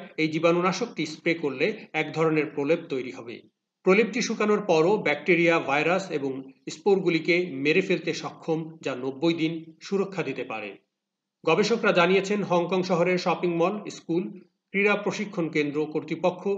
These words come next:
জীবাণুনাশকটি গ্রহণ করেছে। ইতোমধ্যে তারা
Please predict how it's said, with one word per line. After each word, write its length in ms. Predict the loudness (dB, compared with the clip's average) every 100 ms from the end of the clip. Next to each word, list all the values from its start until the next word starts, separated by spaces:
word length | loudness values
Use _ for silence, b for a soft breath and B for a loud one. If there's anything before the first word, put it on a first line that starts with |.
| -6 B -12
জীবাণুনাশকটি 800 | -2 0 2 2 0 -4 -6 -8
গ্রহণ 300 | -4 -6 -6
করেছে। 520 | -8 -8 -10 -16 -16 _ _ _ _
ইতোমধ্যে 680 | -8 -4 -2 -2 0 0 -2 -16 _
তারা 360 | -4 -2 -4